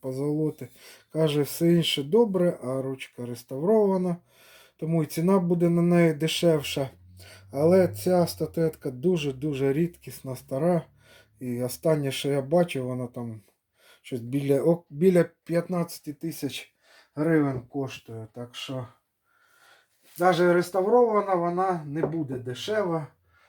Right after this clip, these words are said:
Ми з ним домовилися в ціні. Ну, а ціну потім в огляді я вам розкажу,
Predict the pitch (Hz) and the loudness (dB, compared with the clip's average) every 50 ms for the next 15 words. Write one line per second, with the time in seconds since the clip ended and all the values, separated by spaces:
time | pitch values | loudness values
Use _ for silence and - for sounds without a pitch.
0 | _ _ _ - 135 135 120 - - 139 131 127 123 117 131 139 170 208 247 254 | _ _ _ -14 -14 -12 -12 -12 -12 -12 -10 -10 -8 -8 -8 -6 -2 2 4 4
1 | 240 226 214 202 196 190 190 190 - 185 175 165 - - 175 175 175 180 180 170 | 4 2 0 -4 -2 -4 -4 -4 -6 -8 -8 -8 -10 -12 -12 -10 -8 -6 -6 -6
2 | 160 131 _ _ _ - - - _ _ _ _ _ - 196 208 170 135 123 127 | -6 -8 _ _ _ -20 -20 -20 _ _ _ _ _ -14 -12 -10 -8 -8 -8 -8
3 | 123 117 104 - _ _ _ _ - 165 165 151 127 - - 123 117 _ - 117 | -8 -10 -10 -14 _ _ _ _ -14 -12 -10 -10 -10 -12 -14 -20 -20 _ -16 -16
4 | 113 104 107 123 123 117 107 113 113 104 101 104 110 107 101 101 104 104 98 101 | -14 -10 -8 -8 -8 -8 -8 -8 -10 -10 -10 -12 -12 -10 -10 -10 -12 -14 -14 -16
5 | - - - - _ _ _ _ _ _ - - - - - _ - - - _ | -18 -20 -20 -20 _ _ _ _ _ _ -20 -18 -18 -18 -20 _ -20 -20 -20 _
6 | 110 113 110 - - - 135 131 131 160 208 240 214 - | -18 -18 -18 -18 -18 -12 -8 -6 -6 -6 -6 -6 -8 -8